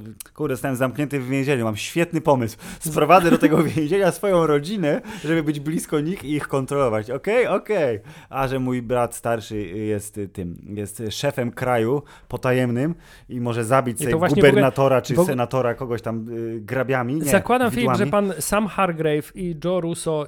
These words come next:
Speaker 2: i, y, Andy Parks, którzy są odpowiedzialni za reżyserię, historię i scenariusz,
Speaker 1: Tak.
Speaker 2: y, raczej nie są Europejczykami.
Speaker 1: Myślę, że bardzo nie są.
Speaker 2: Tak, bo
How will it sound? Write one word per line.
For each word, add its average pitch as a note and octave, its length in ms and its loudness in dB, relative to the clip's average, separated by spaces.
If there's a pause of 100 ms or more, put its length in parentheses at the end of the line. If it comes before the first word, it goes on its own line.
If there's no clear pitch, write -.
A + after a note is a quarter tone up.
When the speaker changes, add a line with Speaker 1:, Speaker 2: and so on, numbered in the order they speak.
Speaker 2:
i, D#3+ 440 -6
y, D3+ 240 -8
Andy D#3 340 0
Parks, D3+ 500 -4 (340)
którzy C#3+ 440 -6
są D3 180 -8
odpowiedzialni C#3+ 580 -6
za C3 380 -4
reżyserię, C3 760 -4 (100)
historię B2+ 540 -6
i B2+ 120 -12
scenariusz, C3 560 -6
Speaker 1:
Tak. G#2 280 -4 (120)
Speaker 2:
y, C#3 340 2 (140)
raczej E3+ 600 0 (180)
nie E3+ 200 -4
są D3 200 -4
Europejczykami. B2+ 800 -4 (200)
Speaker 1:
Myślę, G#2+ 280 -8
że G2 100 -8
bardzo G2 280 -2
nie E2+ 120 -6
są. D#2+ 140 -16 (100)
Speaker 2:
Tak, B2 260 -6
bo C#3+ 360 -2